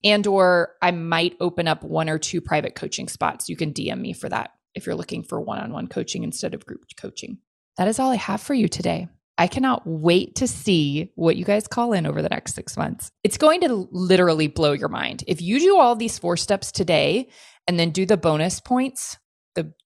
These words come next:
two bonus steps, you're gonna call everything in. Like, it's just gonna happen.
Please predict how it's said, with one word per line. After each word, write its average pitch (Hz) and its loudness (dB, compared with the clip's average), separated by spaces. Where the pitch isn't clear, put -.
two 180 -2
bonus 165 0
steps, - -2
you're 180 0
gonna 254 0
call 247 0
everything 180 -2
in. 151 -4
Like, 160 0
it's 160 -6
just - -2
gonna 170 -2
happen. - -6